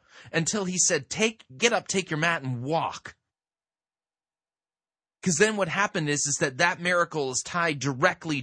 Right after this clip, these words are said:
to his claim that his sins were forgiven. Not only did that, that paralytic leave completely healed, able to walk, he left with real concrete hope, knowing that his sins were forgiven by Christ himself,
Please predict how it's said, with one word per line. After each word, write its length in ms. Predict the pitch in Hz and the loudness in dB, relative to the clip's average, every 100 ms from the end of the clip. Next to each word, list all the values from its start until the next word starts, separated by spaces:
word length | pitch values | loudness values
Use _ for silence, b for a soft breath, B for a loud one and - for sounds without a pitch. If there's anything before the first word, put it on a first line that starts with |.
| - 214 | -2 0
to 380 | 214 120 87 - _ _ _ _ _ _ _ _ _ - | 0 0 -2 -10 _ _ _ _ _ _ _ _ _ 0
his 180 | 170 | 0
claim 340 | - 190 185 160 | 0 0 0 0
that 80 | 143 | 0
his 220 | 151 - | 2 2
sins 260 | 208 185 | 0 0
were 120 | 139 127 | -2 -2
forgiven. 520 | 123 117 113 90 71 b b b | -4 -4 -4 -4 -10 b b b
Not 240 | 160 233 269 | 2 4 4
only 180 | 220 | 0
did 160 | 156 143 | -2 0
that, 440 | 151 143 131 104 | 0 0 -6 -4
that 200 | 139 143 | 0 0
paralytic 580 | 143 175 147 160 135 110 | 0 0 2 0 -2 -4
leave 500 | 135 156 190 170 120 _ | -6 -4 -2 -2 -4 _
completely 640 | - 143 165 185 147 117 | -4 -2 -2 -2 -2 -2
healed, 360 | 104 208 175 131 | 0 2 2 4
able 240 | 135 120 | 2 0
to 60 | 107 | -4
walk, 540 | 110 185 208 110 - B B B | -4 0 2 0 -2 B B B
he 200 | - 240 | -2 0
left 260 | 226 190 147 | 0 -2 -2
with 160 | 139 | -2
real 300 | 131 214 240 | -2 0 0
concrete 680 | - 208 208 190 - 185 135 | 0 0 0 -2 -2 -4 -4
hope, 420 | - 214 147 - | 0 2 2 0
knowing 340 | 156 208 180 | 2 2 2
that 100 | 139 | -2
his 240 | 131 156 - | 0 2 4
sins 280 | 247 240 139 | 4 2 0
were 120 | 123 | -2
forgiven 520 | - 113 117 95 80 b - | -4 -4 -2 -2 -8 b -2
by 120 | 156 | -2
Christ 440 | 147 190 202 196 - | 0 2 2 2 -2
himself, 680 | 135 - 220 196 92 - | -2 0 0 0 -2 -10